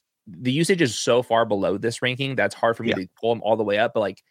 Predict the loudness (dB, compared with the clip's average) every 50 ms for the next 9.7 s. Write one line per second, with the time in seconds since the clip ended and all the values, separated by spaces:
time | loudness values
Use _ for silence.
0 | _ _ -8 -4 -2 0 0 0 0 -2 0 0 0 -2 -2 -2 -4 -4 -4 -6
1 | -6 -8 -10 -8 -8 -8 -6 -6 -6 -8 -4 -2 0 0 0 -2 -4 -6 -6 -8
2 | -8 -10 -8 -8 -6 -4 -4 -4 -4 -2 -2 0 -2 -2 -2 -6 -8 -6 -6 -6
3 | -6 -8 -10 -10 -12 -16 -18 -8 _ 0 0 0 0 0 2 2 2 2 2 0
4 | 0 0 0 0 2 0 0 -2 -2 -4 -4 -2 -2 -2 -2 -2 -2 0 2 2
5 | 2 2 0 -2 -6 -4 0 2 2 2 2 0 0 -2 0 0 0 2 2 2
6 | 0 0 0 0 -2 -2 -2 -2 -4 -2 -2 -2 -4 -2 -2 -2 -2 -2 -2 -2
7 | 0 0 0 0 0 0 0 0 0 0 -2 -8 -16 -20 _ _ -20 -20 -20 -20
8 | _ _ -2 0 0 0 0 -2 -4 -10 -12 _ -2 -2 -2 0 0 0 0 0
9 | 0 0 0 0 2 4 4 2 2 2 0 -2 -4 -6